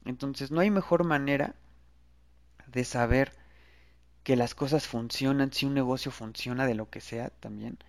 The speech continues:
sin antes probar. O sea, tú puedes controlar todo, pero hay un momento en que tienes que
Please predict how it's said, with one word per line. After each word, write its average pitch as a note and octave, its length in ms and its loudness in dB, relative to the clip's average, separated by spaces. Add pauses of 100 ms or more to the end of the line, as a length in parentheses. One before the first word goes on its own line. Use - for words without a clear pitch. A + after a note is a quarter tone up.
(720)
sin F3+ 460 6
antes D#3+ 380 6 (160)
probar. B2+ 580 2 (140)
O B2+ 120 -6
sea, C3 320 4 (240)
tú F#3 140 0
puedes G3+ 300 6
controlar C3+ 540 2
todo, D#3 340 2
pero D3+ 140 6
hay D#3+ 100 4
un E3+ 60 2
momento C#3+ 340 2
en C#3+ 60 -10
que C3 100 -4
tienes C3 420 -4
que C3 300 -4